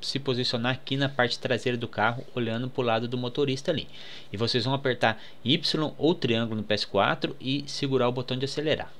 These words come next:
beleza? Assim que ela começou a andar, eu já segurei o botão de acelerar. E assim que eu ver ela virando a chave, eu tiro o cabo.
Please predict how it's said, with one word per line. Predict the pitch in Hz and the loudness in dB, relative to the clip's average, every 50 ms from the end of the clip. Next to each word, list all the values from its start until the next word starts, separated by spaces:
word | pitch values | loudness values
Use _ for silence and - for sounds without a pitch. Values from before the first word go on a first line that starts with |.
| - - | -10 -6
beleza? | - 101 104 104 113 | -2 -2 -2 -2 -2
Assim | 98 - - 127 | -6 -6 -2 0
que | 143 | 0
ela | 143 139 | 0 0
começou | 151 143 139 143 139 | -2 -4 -2 0 0
a | 123 | 2
andar, | 110 127 135 | 4 4 4
eu | 120 | 4
já | 107 107 | 2 -2
segurei | - 123 110 113 110 | -4 -2 -2 -2 -2
o | 110 | 0
botão | 117 110 - 113 | -2 -2 -2 -2
de | 110 120 | -4 -4
acelerar. | 117 - 127 127 139 131 123 135 156 - - - - | -6 -4 -2 0 2 4 4 2 2 -2 -10 -8 -4
E | 113 | -4
assim | 113 110 - 160 170 | -2 -2 -2 -4 0
que | - 185 | 2 2
eu | 160 | 2
ver | 123 110 147 | 2 2 2
ela | 160 175 180 | 2 2 2
virando | 143 147 151 131 143 175 196 | 2 2 4 4 4 4 2
a | 202 - | 2 2
chave, | - - 117 120 135 143 160 135 - - | 2 4 6 6 4 4 2 -4 -2 -2
eu | 147 | -2
tiro | 143 - 165 165 | 0 0 -2 -2
o | 165 | -2
cabo. | - 85 80 78 - | -2 -2 -2 -2 -4